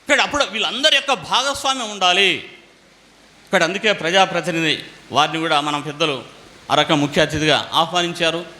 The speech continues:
ప్రభుత్వ అధికారులను పిలిచారు, వాళ్ళు సాక్షాత్ ఆ ఫీల్డ్లో పనిచేస్తున్నారు. కాబట్టి అమ్మవారు వేదిక మీద ఉన్నారు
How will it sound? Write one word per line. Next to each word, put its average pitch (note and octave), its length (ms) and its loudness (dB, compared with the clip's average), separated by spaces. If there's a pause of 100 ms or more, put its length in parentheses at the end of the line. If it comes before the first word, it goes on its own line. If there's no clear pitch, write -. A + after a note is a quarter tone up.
(600)
ప్రభుత్వ F3+ 300 2
అధికారులను F3 420 0
పిలిచారు, E3+ 360 -2 (400)
వాళ్ళు D3+ 120 -2
సాక్షాత్ F3+ 480 0
ఆ E3+ 80 2
ఫీల్డ్లో G#3 300 0
పనిచేస్తున్నారు. G#3 680 0 (2750)
కాబట్టి F#3+ 420 -2
అమ్మవారు G3 680 -4
వేదిక G#3 240 0
మీద A3 180 -2
ఉన్నారు G#3 360 -2